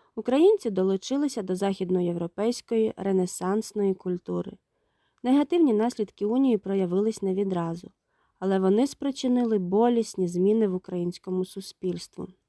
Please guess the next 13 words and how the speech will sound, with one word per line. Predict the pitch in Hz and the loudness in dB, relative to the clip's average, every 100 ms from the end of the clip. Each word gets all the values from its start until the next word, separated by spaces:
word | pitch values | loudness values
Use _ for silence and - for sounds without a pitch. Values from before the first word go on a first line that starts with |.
| _ _ _ _ _ _ _ _ - | _ _ _ _ _ _ _ _ -4
До | 247 | -2
прикладу, | - 240 - 165 160 - - _ _ _ | 2 0 0 -8 -12 -14 -20 _ _ _
поширення | 208 - 247 220 196 | -4 0 2 4 4
фільваркової | 196 214 202 202 185 - 185 185 | 0 -2 0 0 0 -4 -4 -4
системи | - 190 - 202 190 | -4 -10 -4 0 2
господарювання | 180 180 175 180 185 190 190 185 | 2 -2 -8 -2 0 0 2 0
скріпацтвом, | - - 170 - 214 254 - 202 190 180 - _ _ _ _ _ _ | -2 -10 -10 -4 -4 -4 -8 -6 -4 -6 -12 _ _ _ _ _ _
себто | - 214 196 - 202 | -4 -2 -4 -2 -2
особиста | 196 214 214 233 - 190 | 0 0 2 0 -2 -8
та | - | -2
майнова | 196 196 208 202 202 | 0 4 4 4 2
залежність | 190 190 185 180 175 180 | 2 2 2 0 -2 -4
селян, | - 196 190 165 | -2 0 0 -2